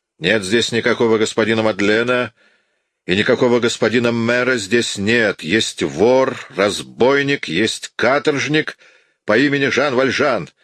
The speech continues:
Его-то я и держу, вот и все». Фантина вдруг приподнялась, опираясь на застывшие руки. Она взглянула на Жана Вальжана,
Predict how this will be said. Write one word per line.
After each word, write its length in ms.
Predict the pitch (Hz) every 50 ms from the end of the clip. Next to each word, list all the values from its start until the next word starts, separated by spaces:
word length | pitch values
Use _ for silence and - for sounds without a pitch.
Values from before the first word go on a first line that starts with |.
| _ _ _ - -
Его-то 460 | - 95 101 104 110 135 143 - 131
я 220 | 127 131 135 135
и 40 | 135
держу, 400 | 117 123 123 120 104 107 113 101
вот 380 | 73 71 107 151 - - - 135
и 80 | 151
все». 640 | - - - - - - 90 95 95 90 90 90 90 - _ _ _ _ _ _ _ _ _ _ _ _ _ _ _ _ _ _ _ _ _ _ _ _ _ _ _ _ _ _ _ _ _ _ _ _ _ _ _ _ _ _ _ _ _ _ _
Фантина 560 | _ - 92 87 87 82 - 110 107 101 101 90
вдруг 280 | 80 92 95 98 -
приподнялась, 920 | - 92 90 - - 95 80 90 95 95 98 107 110 98 - - - - _ _ - - _ _ _ _ _ _ _ _ _ _
опираясь 600 | 90 82 - - 90 87 101 104 101 98 - -
на 80 | 98 87
застывшие 680 | 80 87 85 - - - 107 92 - - 101 87 87
руки. 440 | 82 98 113 - - - - 139 - _ _ _ _ _ _ _ _ _ _ _ _ _ _ _ _
Она 300 | - 78 85 98 104 107
взглянула 580 | 92 87 - 73 87 95 101 107 113 110 110 107
на 120 | 101 101 95
Жана 300 | - 107 113 110 107 101
Вальжана, 600 | 101 98 92 80 85 104 117 107 95 82 67